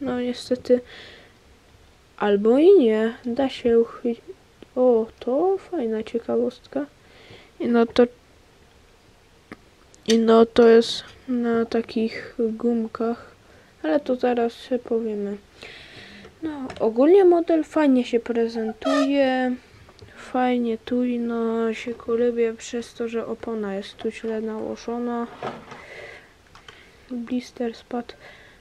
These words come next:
Tu opona zło-, źle nałożona, to dlatego. Tak, na przybliżeniu tak. Tu mamy logo Star, refle-, re-, reflektory. Reflektory przednie w ch-,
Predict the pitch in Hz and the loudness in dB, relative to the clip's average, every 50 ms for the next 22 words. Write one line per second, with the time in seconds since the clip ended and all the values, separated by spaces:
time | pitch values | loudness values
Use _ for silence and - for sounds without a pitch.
0 | _ _ - - 269 262 240 233 - - 254 254 254 247 240 240 233 226 240 233 | _ _ -14 -8 -6 -6 -6 -6 -6 -6 -4 -4 -2 -2 -2 -4 -4 -4 -6 -6
1 | 220 214 226 233 220 - 240 233 233 226 226 226 226 226 220 220 226 226 226 226 | -6 -4 -4 -6 -6 -4 -6 -6 -6 -4 -6 -6 -6 -6 -6 -6 -8 -8 -8 -10
2 | 226 220 - 226 220 226 220 220 214 208 - - - - - - - 294 - - | -12 -12 -12 -12 -10 -10 -8 -10 -10 -8 -10 -10 -10 -10 -12 -14 -16 -18 -18 -8
3 | - 214 202 - - - - - - - - - 269 269 262 247 233 - - 269 | -2 -2 -2 -2 -4 -8 -10 -12 -12 -14 -14 -10 -6 -4 -4 -4 -4 -6 -6 -6
4 | 262 240 254 247 254 254 254 247 240 233 226 220 - - - - - - - - | -4 -4 -2 -2 -2 -2 -2 -2 -2 -2 -4 -6 -8 -10 -12 -12 -12 -14 -16 -16
5 | - - - - - - - - - - - - - - - - 320 311 311 311 | -18 -20 -20 -20 -20 -20 -20 -20 -20 -20 -20 -20 -20 -8 0 4 8 8 8 10
6 | 294 294 285 277 269 - - - - - - - - - - - - - - 247 | 8 8 6 6 2 0 -6 -20 -18 -18 -18 -18 -18 -18 -18 -16 -8 0 2 4
7 | 247 247 262 277 277 277 247 226 226 226 226 - - - - 294 294 285 277 269 | 6 6 8 8 6 6 6 6 4 4 2 0 -2 4 6 6 8 8 6 6
8 | 254 254 247 240 247 254 247 247 240 - - 240 226 - - - - 208 226 226 | 6 6 6 6 6 6 6 6 4 2 2 2 2 2 -2 -2 0 4 6 6
9 | 226 233 240 233 - - 233 233 240 240 240 - 254 240 233 233 - - - - | 6 6 4 4 6 6 6 6 4 2 2 0 -2 -2 -2 -4 -6 -8 -10 -10
10 | - - - - 370 320 247 - 226 233 254 269 277 277 - 262 233 220 226 - | -10 -10 -10 -8 -6 -4 2 4 6 6 8 6 6 4 4 4 4 4 2 0
11 | - - 277 254 254 254 247 240 226 226 233 233 233 - - - - 285 285 277 | -2 2 4 4 6 6 6 6 6 6 6 4 2 -2 -2 2 4 4 4 4
12 | 269 277 262 262 254 254 247 247 240 247 240 220 220 220 220 220 220 226 220 - | 4 2 2 2 4 4 4 4 2 2 2 2 2 4 4 4 4 4 2 0
13 | - - _ - - - 240 226 - - - - - | -2 -4 _ -8 -4 -2 -2 -2 -2 -6 -14 -14 -14